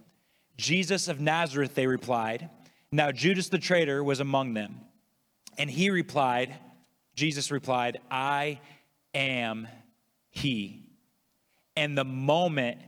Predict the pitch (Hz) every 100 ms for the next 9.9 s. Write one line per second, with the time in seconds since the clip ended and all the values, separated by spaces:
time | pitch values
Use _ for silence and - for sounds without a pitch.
0 | - _ 123 123 160 143 135 - - 147
1 | 143 147 139 127 131 123 113 - - 135
2 | 135 120 107 151 131 110 101 - - _
3 | _ 135 120 123 135 143 127 113 - -
4 | - 147 110 107 98 120 123 131 113 107
5 | 98 95 - - - - 123 104 104 101
6 | 98 101 - - _ _ _ _ _ _
7 | - 135 135 147 165 180 185 147 120 165
8 | 147 147 - 139 123 131 147 180 160 -
9 | - - _ _ _ 131 127 143